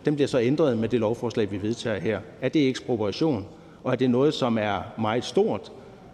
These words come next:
i forhold til den samlede økonomi for den udlejningsejendom,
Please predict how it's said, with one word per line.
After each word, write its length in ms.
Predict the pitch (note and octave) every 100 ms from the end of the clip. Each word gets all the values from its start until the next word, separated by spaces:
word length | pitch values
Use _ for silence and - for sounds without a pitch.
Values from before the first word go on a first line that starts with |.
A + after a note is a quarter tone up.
| - -
i 100 | C3
forhold 360 | A2+ D3 C#3+ B2
til 300 | - C3 B2
den 120 | A#2
samlede 380 | - G#2+ C#3 A#2+
økonomi 400 | A2 A2+ B2+ -
for 100 | -
den 160 | A#2+ B2+
udlejningsejendom, 920 | C3+ D3 A#2 A2 A2 A2 A#2+ A#2+